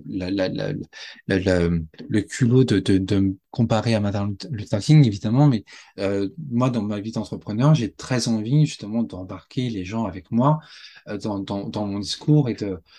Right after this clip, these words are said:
voilà, de, de les, de les inspirer, de les inspirer, de leur donner envie de croire que oui, entreprendre, c'est possible,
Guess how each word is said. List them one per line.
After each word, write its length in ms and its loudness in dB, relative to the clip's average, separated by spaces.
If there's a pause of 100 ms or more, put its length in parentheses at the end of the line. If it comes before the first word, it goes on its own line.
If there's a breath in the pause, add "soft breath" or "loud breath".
(120 soft breath)
voilà, 200 2
de, 140 -6
de 160 -4
les, 280 0 (1800)
de 160 0
les 160 4
inspirer, 640 0 (160)
de 120 -8
les 120 -6
inspirer, 460 0
de 100 0
leur 200 -4
donner 520 2
envie 380 -6
de 100 -6
croire 720 2 (400 loud breath)
que 160 -6
oui, 380 2 (400)
entreprendre, 680 -2
c'est 200 -4
possible, 500 0